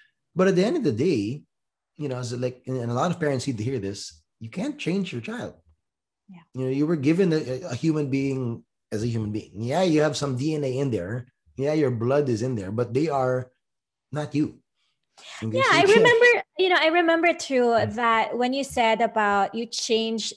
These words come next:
Speaker 2: the education of Mika, it's Mika,
Speaker 1: Well, from
Speaker 2: right?
Speaker 1: the
Speaker 2: Your
Speaker 1: very
Speaker 2: first?
Speaker 1: beginning, we knew, I,
Speaker 2: Yeah.
Speaker 1: we knew that we wanted them to go through an, to a progressive school. So Mon-, they've,
Speaker 2: Exactly.
Speaker 1: they've been Montessori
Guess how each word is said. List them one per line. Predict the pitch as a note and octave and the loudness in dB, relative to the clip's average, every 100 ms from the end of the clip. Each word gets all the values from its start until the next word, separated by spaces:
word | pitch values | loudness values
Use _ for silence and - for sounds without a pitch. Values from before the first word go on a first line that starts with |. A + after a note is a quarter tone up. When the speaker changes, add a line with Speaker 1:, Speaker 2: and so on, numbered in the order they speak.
| - | -10
Speaker 2:
the | F#3 G3+ G3 F3+ - | -2 0 0 -2 -2
education | G3+ G#3 G#3 - G3+ F#3+ G3+ F#3 F3+ F3+ | -4 -2 -6 -6 -10 -6 -4 -2 -2 -4
of | F#3+ F#3 - _ | -8 -8 -16 _
Mika, | F3+ E3+ A3 D4+ F4+ _ _ _ _ | -10 -10 -8 -10 -12 _ _ _ _
it's | - - A3+ - | -16 -12 -10 -10
Mika, | C#4 | 0
Speaker 1:
Well, | G#3+ G#3 | 4 6
from | F#3+ | 6
Speaker 2:
right? | G#3+ | 6
Speaker 1:
the | |
Speaker 2:
Your | E3+ | 6
Speaker 1:
very | A3 G#3+ | 4 4
Speaker 2:
first? | |
Speaker 1:
beginning, | D3+ G3 E3+ | 4 4 2
we | C#3+ | 0
knew, | D3 D3+ D#3+ C#3 B2 - | 0 0 0 0 -6 -8
I, | B2 | -6
Speaker 2:
Yeah. | B2+ G2+ | -6 -4
Speaker 1:
we | A#2 | -4
knew | C3 D3+ | -2 -2
that | C3+ A#2 | -2 -2
we | B2 | -2
wanted | A2+ B2 G#2+ G#2 | -2 -4 -6 -6
them | A2+ G#2+ | -6 -6
to | G#2 | -4
go | G#2+ A2 G#2+ | -4 -4 -6
through | G#2+ F#2 | -10 -8
an, | G2+ G#2 _ - | -8 -10 _ -8
to | A2 G2+ G2 G2 F#2 - | -6 -6 -8 -10 -14 -16
a | |
progressive | G#2 C3+ E3+ F#3+ A2 | -6 -2 0 -2 -4
school. | - D#2 - | -8 -14 -16
So | - C3 | -12 -4
Mon-, | C#3+ D3+ | -2 -2
they've, | B2+ C#3+ | -2 0
Speaker 2:
Exactly. | D3 - | -2 -2
Speaker 1:
they've | D#3+ F#3 | -2 0
been | F3 | 2
Montessori | D#3+ E3 E3+ D#3+ C#3+ C3+ B2+ A#2+ A2+ | 2 2 0 0 0 0 -2 -4 -8